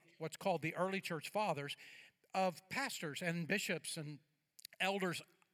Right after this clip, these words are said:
all the way back to the end of the first century and all the way up,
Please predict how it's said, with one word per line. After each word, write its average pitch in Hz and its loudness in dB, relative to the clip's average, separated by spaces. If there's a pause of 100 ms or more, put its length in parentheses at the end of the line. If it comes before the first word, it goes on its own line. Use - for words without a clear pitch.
all 240 10
the 330 4
way 320 6
back 226 6
to 196 -2
the 196 2
end 214 2
of 180 2
the 165 0
first 247 0
century 180 0
and 170 2 (100)
all 170 6
the 160 2
way 156 4 (320)
up, 220 2